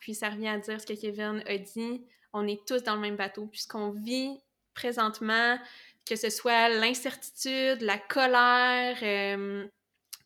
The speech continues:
la tristesse de pas pouvoir être avec nos proches, peu importe, c'est normal ce qu'on vit présentement, c'est humain.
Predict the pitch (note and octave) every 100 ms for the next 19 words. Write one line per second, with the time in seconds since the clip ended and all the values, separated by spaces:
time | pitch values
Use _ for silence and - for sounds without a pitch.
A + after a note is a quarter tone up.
0 | - A3 G#3 G#3 - C4 - - A#3+ A#3+
1 | A#3 G#3+ A#3 A3 A3 G#3+ A3 A3+ G3+ G3+
2 | G3+ F#3+ - - A3+ A3+ B3 - - -
3 | _ _ _ - C4 A#3 A#3+ A#3+ B3 -
4 | - - - G#3+ G#3+ A3 A3+ A3+ G#3+ A#3
5 | - G#3+ G#3 G#3+ - G#3+ G#3 G3+ A3 A3+
6 | A#3+ - A3 G3+ - A3 G#3+ G#3